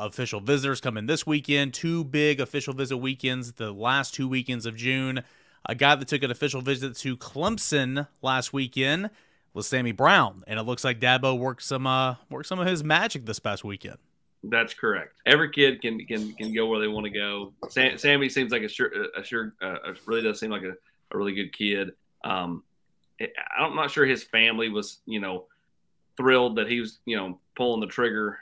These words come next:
Speaker 2: now versus, you know, at least taking the visits, but he wanted to, to put an end to the process. So, you know, thus he did. So, you know, I mean, like, you look at Sammy and, uh, you know, again, Tennessee did as well as they could do here on their official visit two weeks ago.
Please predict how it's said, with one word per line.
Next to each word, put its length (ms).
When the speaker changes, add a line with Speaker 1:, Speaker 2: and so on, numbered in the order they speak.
Speaker 2:
now 680
versus, 600
you 100
know, 260
at 80
least 180
taking 240
the 60
visits, 460
but 340
he 140
wanted 340
to, 320
to 100
put 220
an 120
end 160
to 60
the 60
process. 560
So, 280
you 120
know, 200
thus 200
he 120
did. 340
So, 260
you 80
know, 80
I 80
mean, 200
like, 220
you 180
look 140
at 100
Sammy 380
and, 180
uh, 80
you 120
know, 160
again, 380
Tennessee 320
did 180
as 140
well 180
as 80
they 140
could 160
do 100
here 180
on 120
their 100
official 320
visit 280
two 140
weeks 220
ago. 540